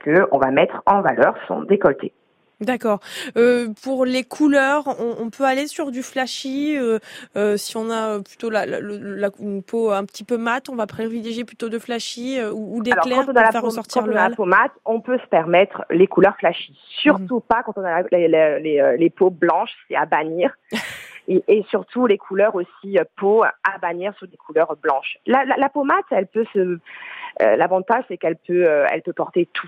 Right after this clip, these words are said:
Speaker 1: toutes les couleurs.
Speaker 2: Oui.
Speaker 1: La
Speaker 2: Et
Speaker 1: peau blanche, c'est un peu plus délicat pour elle, donc les noirs, les bleus marine, les kakis, des choses comme ça, mais évitez les couleurs, euh, très flashy et surtout pas les couleurs fluo.
Speaker 2: Surtout pas. Euh, quand on est un petit peu comme, euh, Gillo, un petit peu, euh, taillé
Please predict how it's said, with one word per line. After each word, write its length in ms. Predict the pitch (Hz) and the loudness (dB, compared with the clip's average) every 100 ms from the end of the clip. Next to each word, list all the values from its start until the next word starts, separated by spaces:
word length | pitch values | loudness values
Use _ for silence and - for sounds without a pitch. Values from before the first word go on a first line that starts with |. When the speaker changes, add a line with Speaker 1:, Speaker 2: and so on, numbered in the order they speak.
| - | -6
Speaker 1:
toutes 160 | - 202 | -4 -2
les 60 | |
couleurs. 380 | 185 147 120 - _ _ _ - | -2 0 -2 -2 _ _ _ -12
Speaker 2:
Oui. 160 | 175 156 - | -12 -10 0
Speaker 1:
La 160 | 285 | 0
Speaker 2:
Et 40 | 220 | 0
Speaker 1:
peau 180 | 226 196 | -2 -4
blanche, 440 | 175 180 175 240 - | 0 0 0 -2 -8
c'est 60 | - | -8
un 80 | 170 | -8
peu 120 | 190 | -8
plus 120 | - | -8
délicat 400 | 185 160 156 190 | -6 -6 -4 -4
pour 240 | 190 151 127 | -4 -6 0
elle, 220 | 147 185 | 0 0
donc 200 | 135 - | -4 -2
les 120 | 160 | -2
noirs, 400 | 170 139 139 165 | 2 4 4 2
les 140 | 175 160 | -2 -6
bleus 120 | 165 | -2
marine, 460 | 160 175 - 151 160 | -2 -2 -6 -18 -12
les 120 | 160 | -8
kakis, 520 | 202 185 - 160 156 | -6 -6 -8 -10 -6
des 100 | 156 | -4
choses 160 | - - | -6 -4
comme 160 | 170 165 - | -4 -2 -2
ça, 120 | 165 | -2
mais 260 | 156 160 - - - _ | -2 -4 -6 -12 -20 _
évitez 500 | 208 202 190 190 - | 2 2 0 -4 0
les 120 | 196 175 | 0 0
couleurs, 400 | - 165 180 175 | 0 2 2 0
euh, 80 | |
très 240 | 147 - 180 | -2 0 -2
flashy 480 | - 165 - 180 165 | 0 -2 -2 0 0
et 40 | |
surtout 340 | - 185 - 170 | 0 -8 -6 -2
pas 160 | 165 | -2
les 100 | 170 | -2
couleurs 320 | - - 151 - | -4 -2 -2 -4
fluo. 160 | - - - _ - | -6 -8 -8 _ -20
Speaker 2:
Surtout 340 | - 202 240 | -12 -10 -8
pas. 200 | 196 185 - 302 339 381 339 226 | -6 -6 -6 -12 -8 -8 -8 0
Euh, 80 | 262 | 0
quand 200 | 262 349 | 2 0
on 20 | |
est 220 | 440 466 392 | 2 2 0
un 40 | |
petit 140 | 330 | -2
peu 160 | 330 381 | -2 0
comme, 260 | - 320 269 | 0 -2 0
euh, 140 | 214 190 | 0 0
Gillo, 560 | 190 285 269 233 196 | -2 0 2 2 2
un 140 | 190 196 | 0 -2
petit 160 | 214 220 | -6 -6
peu, 80 | 262 240 | -2 2
euh, 120 | 208 | 2
taillé 400 | 196 262 254 262 | 2 0 0 0